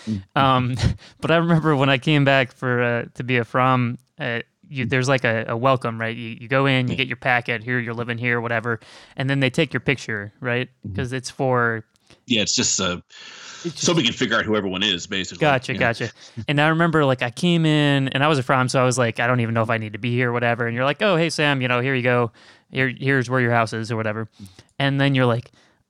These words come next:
Speaker 2: "I wanna see the camera so I can see if I remember who, who's everyone,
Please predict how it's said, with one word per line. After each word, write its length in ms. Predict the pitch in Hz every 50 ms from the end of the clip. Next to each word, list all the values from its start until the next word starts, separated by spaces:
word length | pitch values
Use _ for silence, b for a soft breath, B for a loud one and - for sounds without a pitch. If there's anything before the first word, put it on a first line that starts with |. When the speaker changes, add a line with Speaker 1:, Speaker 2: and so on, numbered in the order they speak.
| _ _ _ _ _ _
Speaker 2:
"I 80 | - 151
wanna 120 | 185 175
see 100 | 131 151 156
the 60 | 147
camera 340 | - 156 156 147 135 127 120
so 120 | - 147
I 60 | 139 127
can 120 | 147 131
see 300 | - - 156 147 135 131 120
if 100 | - 147
I 80 | 127
remember 340 | 123 123 135 139 135 139 135
who, 280 | 127 131 131 123 123 131
who's 220 | 147 139 135 135
everyone, 420 | 139 131 127 131 127 127 127 127